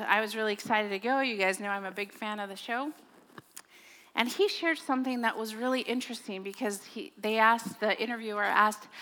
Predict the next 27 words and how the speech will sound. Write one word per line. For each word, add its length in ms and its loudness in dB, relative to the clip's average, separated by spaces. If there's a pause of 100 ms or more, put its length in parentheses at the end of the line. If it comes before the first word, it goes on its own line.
(180)
"How 300 8
do 120 -2
you, 640 0 (920)
how 140 0
do 80 4
you 520 2
prepare 480 2
for 200 -4
this 640 -10
role?" 460 -8 (1500)
And 140 -2
he 140 -4
said, 260 2
"You 100 2
know, 140 6
something 380 2
interesting 640 -4
happened." 640 -2 (1120)
He 180 -6
said, 360 2
"The 80 4
more 400 4
I 100 4
prepared 640 2
for 200 -8
this 260 -8
role, 580 0